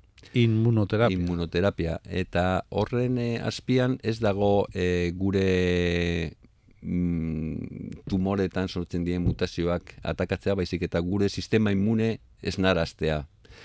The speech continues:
Speaker 2: Ordun,
Speaker 1: Gure defentsak,
Speaker 2: gure defensa
Speaker 1: eh,
Speaker 2: sistema,
Speaker 1: aizue.
Speaker 2: hori da, hori da.
Speaker 1: Eh, arrotz bat dago, arazo bat dago hemen, zertan nahi zaete,
Speaker 2: Hori da.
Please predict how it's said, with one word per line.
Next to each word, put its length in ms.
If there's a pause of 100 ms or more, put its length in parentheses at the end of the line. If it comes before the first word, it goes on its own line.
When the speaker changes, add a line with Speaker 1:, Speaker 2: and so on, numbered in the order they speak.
(440)
Speaker 2:
Ordun, 400
Speaker 1:
Gure 200
defentsak, 540
Speaker 2:
gure 160
defensa 380
Speaker 1:
eh, 20
Speaker 2:
sistema, 400
Speaker 1:
aizue. 340
Speaker 2:
hori 240
da, 300 (140)
hori 200
da. 140
Speaker 1:
Eh, 220 (100)
arrotz 440
bat 180
dago, 400
arazo 360
bat 160
dago 240
hemen, 320
zertan 320
nahi 140
zaete, 240
Speaker 2:
Hori 160
da. 160